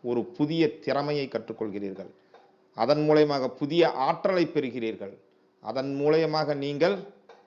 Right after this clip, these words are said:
ஒரு புதிய நபராக மாறுவீர்கள்.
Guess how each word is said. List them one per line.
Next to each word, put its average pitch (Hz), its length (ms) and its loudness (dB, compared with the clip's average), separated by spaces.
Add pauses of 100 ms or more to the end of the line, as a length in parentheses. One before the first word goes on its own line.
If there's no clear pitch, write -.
(240)
ஒரு 123 200 -2 (280)
புதிய 147 440 0 (120)
நபராக 127 520 -4
மாறுவீர்கள். 98 640 -10